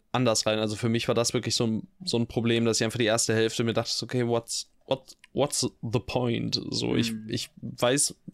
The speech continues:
Speaker 1: in etwa, wo du halt hin willst. Wozu brauche ich das hier gerade so lange? Und, ähm,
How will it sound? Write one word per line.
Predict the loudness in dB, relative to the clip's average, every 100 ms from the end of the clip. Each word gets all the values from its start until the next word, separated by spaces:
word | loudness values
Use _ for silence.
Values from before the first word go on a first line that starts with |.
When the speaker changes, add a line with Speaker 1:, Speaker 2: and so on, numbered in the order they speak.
| _ -6
Speaker 1:
in | 0 0
etwa, | 2 2 2
wo |
du | 2 2
halt | 2
hin | 2 0 0
willst. | 0 0 0 -2 -4 -16 -20 -20 -20 _ _ _ -8
Wozu | 0 0 2 0
brauche | -2 -4 -4
ich | -2
das | 0 0
hier | -2
gerade | -2 -2
so | -2
lange? | 0 -2 -4 -8 -14 -20 _
Und, | -2 0 0 -2 -2 0
ähm, | 2 2 0 0 -2